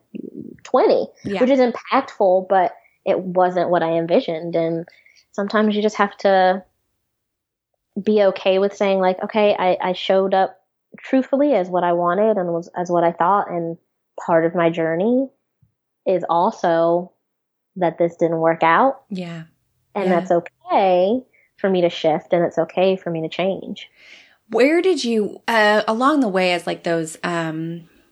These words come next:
Speaker 2: I guess I see, like, our evolution in business is kind of like, like, we're on this river, right? And we kinda get off, um, at certain spots and we're like,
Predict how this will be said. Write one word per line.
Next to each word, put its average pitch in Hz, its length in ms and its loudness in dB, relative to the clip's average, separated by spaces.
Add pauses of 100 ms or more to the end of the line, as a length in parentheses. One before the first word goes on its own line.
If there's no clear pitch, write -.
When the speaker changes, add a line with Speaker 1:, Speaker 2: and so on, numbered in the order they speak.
(440)
Speaker 2:
I - 60 -20
guess 196 180 -4
I 196 60 2
see, 175 320 0
like, 156 340 -4
our 147 720 -6
evolution 165 520 -2
in 151 120 -6
business 151 380 -6
is 143 120 -6
kind 170 200 -2
of 165 80 -2
like, 139 360 -4 (100)
like, - 260 -4 (480)
we're 190 280 0
on 202 240 2
this 180 200 -6
river, 165 280 0
right? 147 180 0
And 156 80 -8
we 151 100 -6
kinda 175 200 -6
get 165 140 -2
off, 156 420 2 (520)
um, 156 540 -2 (760)
at 240 100 -2
certain 208 280 0
spots 175 340 -2
and 185 100 -4
we're 175 60 -4
like, 165 220 -4